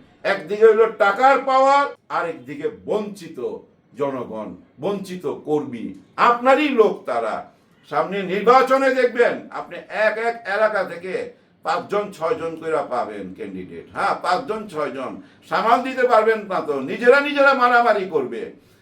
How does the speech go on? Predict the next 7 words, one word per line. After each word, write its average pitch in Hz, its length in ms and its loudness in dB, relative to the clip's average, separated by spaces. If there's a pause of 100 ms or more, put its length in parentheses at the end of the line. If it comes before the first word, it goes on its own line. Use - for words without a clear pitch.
(120)
আপনি 180 280 -6
হিসাব 190 460 0
কইরা 233 240 6
দেখেন, 190 540 -2
গত 180 260 -4
সাত 202 380 -2
মাসে 165 540 -8